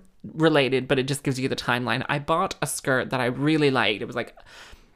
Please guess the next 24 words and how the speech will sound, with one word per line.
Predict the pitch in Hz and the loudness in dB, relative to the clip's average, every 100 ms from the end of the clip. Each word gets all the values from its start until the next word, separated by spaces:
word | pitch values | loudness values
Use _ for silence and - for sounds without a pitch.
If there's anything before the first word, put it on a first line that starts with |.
| _ _ _ _ _ - - | _ _ _ _ _ -10 -4
just | 196 220 | 0 4
a | 190 | 4
really | 175 160 156 165 | 4 4 4 4
practical | 160 - 147 139 - 165 - 143 | 2 0 0 0 -2 -6 -2 -4
skirt. | - - 151 143 143 - | -4 0 2 4 2 0
I | 143 | 0
loved | 139 139 151 151 147 | 2 4 4 4 2
it. | 151 - | 0 2
I | 131 | 0
thought | 139 127 | -2 -2
it | 113 | -4
looked | 113 - | -6 -10
phenomenal | - - 147 151 170 175 180 180 175 | -8 -2 0 2 4 4 4 2 2
on | 175 175 | 2 2
me. | 170 | 0
It | 110 | -2
was | 131 | -6
really | 123 104 | -8 -8
flattering. | - - 165 180 185 190 185 185 185 185 185 | -10 -10 -6 0 2 2 2 0 0 0 0
It | 139 | 0
went | 143 131 | -2 -2
with | 135 - | -4 0
everything | 151 143 160 156 139 | 0 0 -2 -4 -4
I | 113 | -4